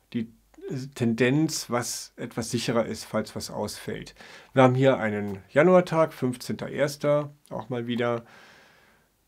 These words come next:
Einen fünfzehnten ersten, zwei Jahre später, ein Jahr später, zweitausendneunzehn, zweitausendzwanzig. Wahnsinniger Ausbau, Faktor zehn erhöht. Nein, Quatsch.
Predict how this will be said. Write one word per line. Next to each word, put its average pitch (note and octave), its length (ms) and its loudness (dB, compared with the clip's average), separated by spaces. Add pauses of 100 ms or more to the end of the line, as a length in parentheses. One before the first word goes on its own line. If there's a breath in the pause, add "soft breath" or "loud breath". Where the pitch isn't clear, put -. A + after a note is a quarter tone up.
(540)
Einen B2+ 380 2
fünfzehnten C#3 560 0
ersten, D#3 480 2
zwei A#2+ 240 0
Jahre A2 240 2
später, E3 680 0 (240 loud breath)
ein B2+ 220 -2
Jahr C#3 120 4
später, B2+ 400 -2
zweitausendneunzehn, A#2 880 -2
zweitausendzwanzig. B2+ 1400 0 (160)
Wahnsinniger B2+ 840 6
Ausbau, C3 480 2
Faktor B2 340 -6
zehn C3+ 260 0
erhöht. B2 380 0
Nein, B2 400 -4
Quatsch. - 380 -4